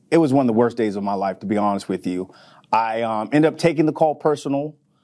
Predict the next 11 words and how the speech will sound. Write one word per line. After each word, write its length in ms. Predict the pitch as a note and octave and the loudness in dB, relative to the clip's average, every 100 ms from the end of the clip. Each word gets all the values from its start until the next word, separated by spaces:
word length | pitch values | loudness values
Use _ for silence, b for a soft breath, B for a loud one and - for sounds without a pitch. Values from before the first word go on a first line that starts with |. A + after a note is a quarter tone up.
| _ - | _ -2
I 80 | |
was 120 | C3+ A#2 | 0 2
very 220 | D3+ C#3 | 2 2
emotional 600 | A#2+ C3 D3+ D3 C#3 C3+ | 0 2 0 -2 -6 -6
on 80 | B2+ | -6
the 60 | |
call. 400 | A#2 B2+ B2 C3+ | -4 -2 -2 -2
So 220 | C3 A#2+ A2+ | -6 -6 -4
being 340 | B2+ A#2+ A#2 | -2 -2 0
that, 200 | A#2 A#2 | 0 2
uh, 240 | A#2 A2 | 2 0